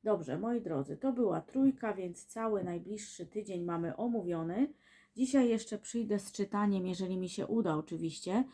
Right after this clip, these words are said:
odpowiedź tak lub nie cotygodniowa, a jeżeli nie uda mi się, to jutro taka odpowiedź tak lub nie będzie na kanale, tak mniej więcej w połowie dnia. Dobrze, moi drodzy, w takim razie dla was to już by było wszystko.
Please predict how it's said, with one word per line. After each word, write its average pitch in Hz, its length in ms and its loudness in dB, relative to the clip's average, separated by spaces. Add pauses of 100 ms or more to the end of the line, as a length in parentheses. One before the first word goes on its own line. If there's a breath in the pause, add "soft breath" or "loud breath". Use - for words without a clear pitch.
(260 loud breath)
odpowiedź 214 580 0
tak 196 220 -6
lub 185 200 -6
nie 196 140 0
cotygodniowa, 175 880 0 (360 loud breath)
a 214 80 0
jeżeli 233 460 6
nie 247 180 6
uda 214 280 4
mi 214 120 2
się, 202 160 -4
to - 120 -10
jutro 185 340 -6
taka 165 320 -6
odpowiedź 165 520 -4
tak 175 240 -8
lub 165 200 -6
nie 170 220 -4 (380 soft breath)
będzie 247 320 6
na 190 120 2
kanale, 175 560 2 (460)
tak - 180 -4
mniej 220 240 6
więcej 208 360 2
w 190 100 -8
połowie 175 380 0
dnia. - 300 -2 (540 loud breath)
Dobrze, - 400 -2
moi 226 260 4
drodzy, - 380 -4
w - 60 -16
takim 247 320 0
razie 220 300 2
dla 214 220 2
was 196 200 -2
to 190 100 -6
już 180 120 -4
by 170 180 -4
było 175 240 0
wszystko. 185 680 -2